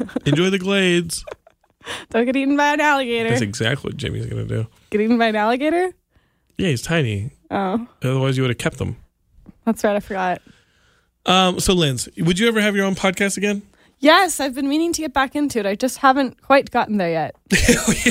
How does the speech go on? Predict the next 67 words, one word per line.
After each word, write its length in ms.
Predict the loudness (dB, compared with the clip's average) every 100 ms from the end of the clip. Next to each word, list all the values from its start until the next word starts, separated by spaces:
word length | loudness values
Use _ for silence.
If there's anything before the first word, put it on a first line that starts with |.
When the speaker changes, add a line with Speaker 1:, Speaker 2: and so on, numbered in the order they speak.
| 0 2 4
Speaker 2:
The 180 | 4 2
cloning 340 | 2 2 2
process, 460 | 2 2 4 2 4
considering 420 | 4 4 4 4
you 100 | 2
do 260 | 4 4 6
a 40 |
show 240 | 4 4 4
Speaker 1:
I 140 | 4
Speaker 2:
every, 180 | 4 4
Speaker 1:
know. 100 | 4
Speaker 2:
all 120 | 6
the 80 | 4
time, 240 | 2 2 2
like, 120 | 2
you're 120 | 2
always 320 | 4 4 4 2
here. 260 | -2 0 4
Speaker 1:
That's 240 | 4 6
my 160 | 2 4
problem, 400 | 4 4 2 0
is 100 | 0
I'm 180 | 2 2
working 360 | 2 0 -2
so 440 | -2 0 4 6 6
much. 280 | 0 -2 2
But 160 | 4
that's 220 | 6 6 6
also 280 | 4 4
my 140 | 2 4
blessing 460 | 4 2 0 -2
in 140 | 0 2
that 280 | 2 2 2
there's 180 | 2 2
a 20 |
microphone 540 | 0 -2 -4 -2 0
near 120 | 0
me 140 | 0 0
all 200 | 0 0
the 80 | 2
time. 460 | 2 2 -2 -4 -2
Speaker 2:
In 120 | 2
Geekscape, 340 | 2 2 2
is 120 | 2 0
it's 200 | -2 0
not 220 | 2 4
my 100 | 4
president's 420 | 2 2 -2 -2
day 160 | -2 0
today, 380 | 2 0 0
and 460 | 0 2 2 2 0
there 340 | 0 0 0 2
again, 280 | 2 2
there 100 | 2
are 40 | 2
n-, 340 | 2 2 0 -2
there 200 | -2 0
are 40 |
not 280 | 2 2 4
a 20 |
lot 140 | 4 2
of 60 |
people 220 | 0 -2 0
here 160 | 0
at 60 | 0
Westwood 280 | -2 0 0
One 420 | 2 2 0